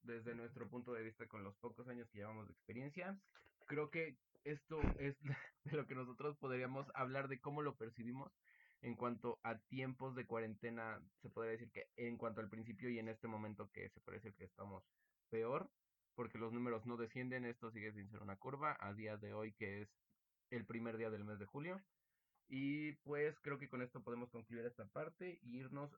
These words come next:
a lo que realmente nosotros sabemos y vivimos, que fueron las clases en línea.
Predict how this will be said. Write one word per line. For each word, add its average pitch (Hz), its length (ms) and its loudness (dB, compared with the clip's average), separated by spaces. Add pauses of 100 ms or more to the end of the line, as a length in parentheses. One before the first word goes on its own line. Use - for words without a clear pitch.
a 117 100 2
lo 113 100 -4
que 117 120 -2
realmente 117 460 0
nosotros 104 380 -6
sabemos 107 380 -4
y 101 60 -6
vivimos, 135 360 -6
que 113 140 -12
fueron 170 480 0 (440)
las 151 340 2
clases 127 320 -2
en 110 100 -6
línea. 104 240 -4